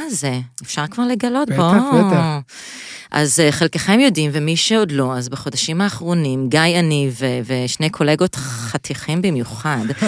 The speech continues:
Speaker 2: <laughs>
Speaker 1: עבדנו על, אה, ספר שנקרא "יומן יין", הרפתקה ישראלית, שהוא
Speaker 2: וואו.
Speaker 1: הרבה מעבר לזה. הרבה מעבר לזה, ורוצה שנייה לספר לנו איך בכלל, אה, הכל התחיל?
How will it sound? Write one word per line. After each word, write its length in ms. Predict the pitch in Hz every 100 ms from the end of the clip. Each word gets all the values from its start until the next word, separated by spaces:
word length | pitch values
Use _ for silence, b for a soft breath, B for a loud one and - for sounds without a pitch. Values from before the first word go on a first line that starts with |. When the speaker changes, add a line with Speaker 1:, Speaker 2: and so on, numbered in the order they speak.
| 143 160
Speaker 2:
<laughs> 300 | 120 285 143
Speaker 1:
עבדנו 640 | 135 127 151 165 196 196 -
על, 500 | 151 151 160 170 180 -
אה, 40 | 143 135
ספר 640 | 135 - - 143 - - 139
שנקרא 420 | - 151 151 156
"יומן 520 | 151 143 143 165 214
יין", 540 | 180 139 123 117 123 131
הרפתקה 540 | 139 - 151 - 160 160
ישראלית, 800 | 175 - 185 185 202 277 - - 156
שהוא 520 | - 151 143 143 143
Speaker 2:
וואו. 80 | 143
Speaker 1:
הרבה 240 | 151 202
מעבר 380 | 254 202 160 175
לזה. 260 | 139 127 123 B B B B B
הרבה 240 | 131 139 160
מעבר 420 | 151 - 208 220
לזה, 460 | 202 196 214 214 214 147 127
ורוצה 340 | 156 151 156
שנייה 200 | 196 285
לספר 360 | 254 - 165 165
לנו 200 | 220 226
איך 140 | 160
בכלל, 440 | - - 196 180 170
אה, 240 | 165 156
הכל 280 | 151 - 175
התחיל? 420 | 190 - - 202